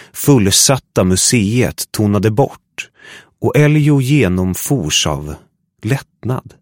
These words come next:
Han gladdes åt att vara ensam i det stora,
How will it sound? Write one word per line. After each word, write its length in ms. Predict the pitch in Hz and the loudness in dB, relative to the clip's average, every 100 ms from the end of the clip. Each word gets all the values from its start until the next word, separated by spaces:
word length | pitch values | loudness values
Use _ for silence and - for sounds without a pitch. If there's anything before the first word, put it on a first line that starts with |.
| _ _ _ _ _ _ _ _ _ _ _ _ | _ _ _ _ _ _ _ _ _ _ _ _
Han 180 | 120 110 | -2 0
gladdes 560 | 127 160 92 135 - | 0 0 0 0 0
åt 240 | 95 78 - | -2 -4 -6
att 320 | 80 _ - | -10 _ -4
vara 180 | 101 98 | -2 0
ensam 760 | 127 143 78 - - 147 80 | 0 -2 -2 -4 -2 -2 -4
i 60 | 78 | -6
det 220 | 78 76 - - - - | -6 -10 -14 -20 -20 -6
stora, 760 | - - 131 92 90 92 104 | -4 2 2 2 0 0 -2